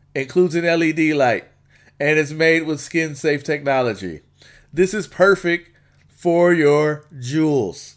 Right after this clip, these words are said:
You can get this trimmer inside the Perfect Package three point oh, which also includes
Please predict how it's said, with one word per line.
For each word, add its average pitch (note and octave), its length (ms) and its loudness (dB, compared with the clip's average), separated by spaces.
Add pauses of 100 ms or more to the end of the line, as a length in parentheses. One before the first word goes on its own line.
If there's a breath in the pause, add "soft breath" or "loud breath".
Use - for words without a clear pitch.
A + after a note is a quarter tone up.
(200)
You B2 140 -6
can C#3 160 -10
get F#3 200 -6
this - 140 -6
trimmer B2 520 -8
inside C#3 460 -4
the A2 100 -10
Perfect D#3 380 -6
Package B2+ 360 -8
three B2 160 -8
point A#2 320 -12
oh, D2 220 -12 (320 soft breath)
which B2+ 240 -6
also E3 340 0
includes B2+ 640 -4